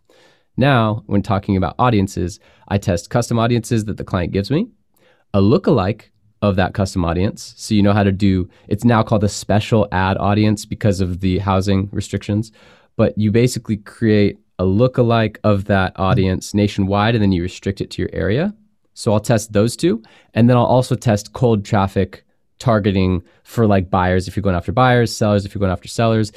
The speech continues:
if you're doing a, a unique offer to landlords, I'll try cold traffic as well. So that you have three different ad types, three different audiences, and then I'll test five different images on each. And basically, optimization means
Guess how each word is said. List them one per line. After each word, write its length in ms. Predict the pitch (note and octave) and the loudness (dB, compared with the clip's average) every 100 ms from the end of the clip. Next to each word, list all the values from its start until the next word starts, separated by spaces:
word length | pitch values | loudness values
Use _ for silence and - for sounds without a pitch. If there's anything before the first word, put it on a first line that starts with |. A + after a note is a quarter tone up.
| - - | -14 -6
if 100 | A2+ | 0
you're 60 | |
doing 180 | A2+ G#2+ | 4 4
a, 400 | G2 F#2 - G#2 | 2 -2 -6 0
a 20 | |
unique 320 | G#2 G#2+ G#2 - | 4 4 2 0
offer 220 | G#2 G2+ | -4 -4
to 160 | - G2+ | -8 -2
landlords, 480 | G2+ G2 G2 F#2+ - _ _ - | 2 4 2 0 -6 _ _ -4
I'll 120 | G#2+ | -4
try 160 | - G#2+ | 0 -2
cold 320 | - B2 G#2+ - - | 2 2 0 -6 -4
traffic 540 | G2+ F#2 F2+ - - _ | -2 0 -2 -6 -12 _
as 160 | G2+ F#2+ | -2 0
well. 320 | F#2+ D#2 - _ _ _ | 0 -2 -8 _ _ _
So 160 | - A2 | -4 0
that 160 | G#2 - | 2 2
you 120 | G#2 | 0
have 200 | F#2 F2 _ _ _ | 0 -4 _ _ _
three 120 | C#3+ | 2
different 220 | D#3+ - | 2 2
ad 140 | A2 A2+ | 0 0
types, 240 | A2 - | 0 -2
three 160 | - B2 | -2 -2
different 180 | B2 - | 0 0
audiences, 560 | G2+ F#2+ - G2 F#2+ - _ _ - | 2 0 0 -4 -4 -12 _ _ 2
and 80 | |
then 80 | C3+ | 2
I'll 80 | C3 | 4
test 220 | - B2 | 0 -4
five 300 | - A2 A2 | -2 0 2
different 280 | A2 - - | 0 -4 0
images 580 | G2 F#2 F2 E2 - - _ _ | 2 2 0 -2 -6 -16 _ _
on 240 | F2+ F2+ | -2 -2
each. 360 | - A#2 - - _ _ _ - | -2 -4 -4 -16 _ _ _ 0
And 380 | A2 G#2 G2+ - _ _ - | 2 4 2 0 _ _ -6
basically, 680 | G2+ C#3 C#3+ - B2+ B2 B2 _ _ _ _ - | 0 0 0 0 0 0 -4 _ _ _ _ -2
optimization 840 | A#2+ D#3+ B2+ F2+ F#2+ - C#3+ E3+ | -2 2 2 2 0 0 -2 0
means 380 | A2+ A2+ G#2 G2+ | 2 4 4 0